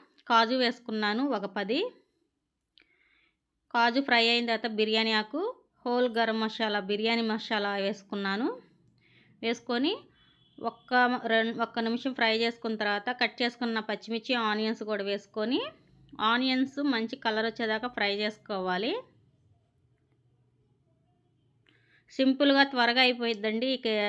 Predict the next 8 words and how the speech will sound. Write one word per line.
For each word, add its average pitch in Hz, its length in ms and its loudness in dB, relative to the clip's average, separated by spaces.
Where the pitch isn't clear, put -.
ఈ 208 120 -4
రైస్ 214 300 0
ఐటమ్. 220 320 -2
పిల్లలు 233 260 0
కూడా 247 180 -2
చాలా 202 220 -4
ఇష్టంగా 226 400 -2
తింటారు. 208 500 -2